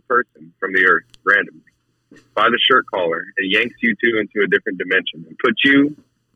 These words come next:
in a room with a wall in between you guys where you can't see each other.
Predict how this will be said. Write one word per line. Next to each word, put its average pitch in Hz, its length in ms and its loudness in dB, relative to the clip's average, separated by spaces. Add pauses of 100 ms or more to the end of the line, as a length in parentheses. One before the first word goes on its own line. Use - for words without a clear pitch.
(920)
in 147 140 4
a 151 100 6
room 156 260 6
with 123 200 0
a 113 40 2
wall 117 460 2
in 110 120 -2
between 110 340 -4
you 98 120 -4
guys 92 280 -2
where 95 100 -6
you 104 180 -4
can't 165 300 0
see 175 160 -4
each 123 180 -8
other. 104 220 2